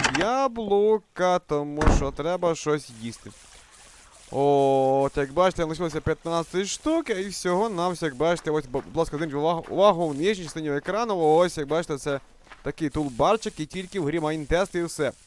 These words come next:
Тому, очевидно, йдемо тихенько з яблуками, тому що, як бачите, яблук уже немає,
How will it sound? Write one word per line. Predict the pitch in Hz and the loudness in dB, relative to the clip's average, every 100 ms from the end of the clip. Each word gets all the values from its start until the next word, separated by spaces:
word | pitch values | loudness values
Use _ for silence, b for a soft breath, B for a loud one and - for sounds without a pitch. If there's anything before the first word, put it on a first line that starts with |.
| _ b b b b b b b b - | _ b b b b b b b b -12
Тому, | 147 202 | -8 -2
очевидно, | 202 - 208 190 180 | -2 2 2 2 0
йдемо | 160 160 220 226 | -2 2 2 2
тихенько | 190 185 202 196 175 175 | 0 -4 -2 -2 0 0
з | 143 | 0
яблуками, | 180 233 240 226 208 | 0 2 2 2 -2
тому | 196 208 | -2 -2
що, | 208 | -2
як | 185 | -2
бачите, | 175 220 247 254 214 233 | 2 2 2 -2 0 0
яблук | 220 196 214 214 208 | 2 2 4 2 2
уже | 208 190 160 214 | -2 -2 2 0
немає, | 226 214 208 202 190 214 262 277 226 180 214 | 0 -2 -2 -2 0 2 2 -2 -6 0 0